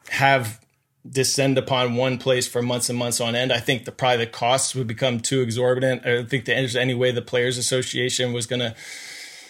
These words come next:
uh, push for that. You know, other leagues had to miss games.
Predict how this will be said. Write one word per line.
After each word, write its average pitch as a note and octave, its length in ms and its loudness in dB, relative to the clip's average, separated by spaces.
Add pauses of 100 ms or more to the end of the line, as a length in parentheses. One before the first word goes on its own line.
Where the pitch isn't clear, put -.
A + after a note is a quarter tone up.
(220)
uh, B2+ 340 6 (360)
push - 260 2
for C3+ 140 2
that. B2 400 2 (140)
You C#3 100 0
know, C#3 100 4
other G3 220 4
leagues A3+ 560 0 (360)
had F3+ 200 2
to E3 40 2
miss E3+ 220 2
games. - 560 -2